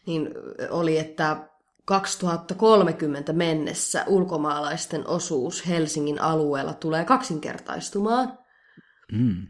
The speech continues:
Speaker 1: Niin, niinku, jos ajatellaan vaikka New Yorkia,
Speaker 2: Mm.
Speaker 1: niin se on semmoinen sulatusuuni. Niin pitäisikö sitten kaikkien tämmöisten metropolien olla sulatusuuneja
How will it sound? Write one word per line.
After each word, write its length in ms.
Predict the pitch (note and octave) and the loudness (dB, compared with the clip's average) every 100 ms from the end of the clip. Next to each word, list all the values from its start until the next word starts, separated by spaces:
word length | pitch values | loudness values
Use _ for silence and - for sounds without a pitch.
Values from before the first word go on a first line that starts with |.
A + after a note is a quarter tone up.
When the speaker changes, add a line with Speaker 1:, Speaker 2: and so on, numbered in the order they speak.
| _ - | _ 0
Speaker 1:
Niin, 500 | G#3 G3+ G3+ G3+ - - _ _ _ _ _ _ _ _ _ _ _ _ _ _ - | 8 10 10 6 -2 -18 _ _ _ _ _ _ _ _ _ _ _ _ _ _ -2
niinku, 440 | C#4 D#4+ - - _ _ B3+ - - - - - - | 0 0 -2 -8 _ _ -16 -16 -20 -20 -18 -10 -2
jos 200 | F4 F4 | 4 6
ajatellaan 360 | C#4+ B3+ A#3 | 6 8 6
vaikka 260 | A3 A3 G#3 | 6 4 6
New 260 | A3 G3+ F3+ | 8 8 6
Yorkia, 580 | E3 - - - - F3 - _ _ _ _ _ _ _ _ _ | 4 0 -6 -8 -8 -8 -14 _ _ _ _ _ _ _ _ _
Speaker 2:
Mm. 60 | - | 8
Speaker 1:
niin 400 | G3 F#3+ G3 - _ | 10 8 0 -8 _
se 160 | G#3+ B3 | 2 4
on 60 | C4+ | 6
semmoinen 280 | A#3+ F#3+ F#3 | 6 4 4
sulatusuuni. 1000 | F#3+ F3+ D#3+ - - D#3+ C3 A#2+ F3+ - | 4 4 2 -2 -6 -4 -2 -4 -6 -6
Niin 120 | F#3+ | -2
pitäisikö 440 | F#3 A3+ G#3+ - G3+ | 2 4 2 2 0
sitten 540 | G3+ G3+ G3+ G3 F#3 | 0 0 2 2 2
kaikkien 460 | G#3+ G#3+ G#3 F#3+ E3+ | 2 2 2 0 2
tämmöisten 360 | E3 E3 - | 0 -2 2
metropolien 760 | F3+ F#3 F3+ D#3 - C#3 C#3 C#3+ | 4 4 2 -4 -4 -4 -4 -4
olla 260 | - D#3+ B2+ | -2 -2 -2
sulatusuuneja 1120 | - - C3 B2 - - - C#3 - - - | -4 -6 -6 -8 -12 -14 -8 -8 -8 -12 -12